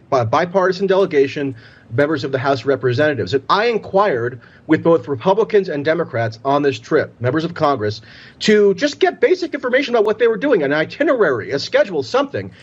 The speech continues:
And what I was told was that they couldn't provide those details to journalists because of, quote unquote, security reasons.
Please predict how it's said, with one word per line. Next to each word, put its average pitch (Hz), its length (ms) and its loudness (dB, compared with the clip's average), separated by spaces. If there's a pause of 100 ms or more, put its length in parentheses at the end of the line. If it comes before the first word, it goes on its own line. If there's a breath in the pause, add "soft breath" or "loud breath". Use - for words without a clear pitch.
(180 loud breath)
And 175 100 4
what 208 140 2
I 220 60 4
was 202 180 2
told 175 600 0 (340 loud breath)
was 185 180 2
that 196 240 0
they 196 120 4
couldn't - 360 -2
provide 185 360 0
those 151 200 -4
details 120 640 -2
to 123 340 -4
journalists 127 420 0
because 139 320 -2
of, 139 140 -2
quote 127 240 4
unquote, 131 300 0
security 285 480 0
reasons. 113 500 -4